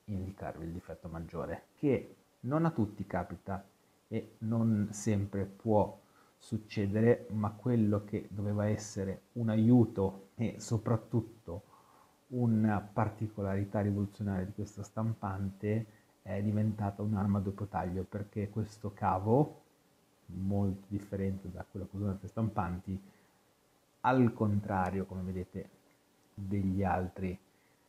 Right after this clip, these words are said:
non ha agganci, quindi la parte che si muove più di tutti è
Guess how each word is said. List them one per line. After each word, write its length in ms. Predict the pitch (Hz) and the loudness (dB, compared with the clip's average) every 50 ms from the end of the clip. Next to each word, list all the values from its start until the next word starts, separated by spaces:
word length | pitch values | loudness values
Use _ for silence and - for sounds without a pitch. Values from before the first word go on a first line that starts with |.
| _ _ _ _ _ _ _ _ _ _ _ _ _ _ _ _ _ _ _ _ _ _ _ _ _ _ _ _ _ _ _ _ _ _ _ _ _ | _ _ _ _ _ _ _ _ _ _ _ _ _ _ _ _ _ _ _ _ _ _ _ _ _ _ _ _ _ _ _ _ _ _ _ _ _
non 320 | 101 104 107 107 101 101 | -4 -2 0 2 4 4
ha 320 | 101 95 107 113 - - - - _ | 4 4 4 2 0 -6 -16 -20 _
agganci, 760 | - 104 98 101 104 104 - - 87 85 - - - 180 - - _ _ _ _ _ _ _ _ _ _ _ _ _ _ _ _ _ | -8 -8 -4 -2 0 -2 0 -2 -6 -8 -8 -10 -12 -12 -12 -14 _ _ _ _ _ _ _ _ _ _ _ _ _ _ _ _ _
quindi 300 | - 117 110 107 104 101 | -2 0 0 2 2 2
la 120 | 104 101 | 0 0
parte 360 | - 117 110 110 104 104 101 | 2 4 4 4 4 2 -2
che 120 | 104 - - | -4 -4 -10
si 160 | - - 110 | -6 -2 0
muove 320 | 110 113 113 110 101 98 | 2 4 4 4 4 2
più 180 | 98 - 104 104 | 0 -2 -6 -6
di 100 | 107 101 | -6 -4
tutti 640 | - 107 101 - - _ - 113 110 - - - _ | -6 -6 -6 -6 -10 _ -2 -2 -2 -2 -6 -18 _
è 220 | - 98 92 - | -12 -12 -12 -12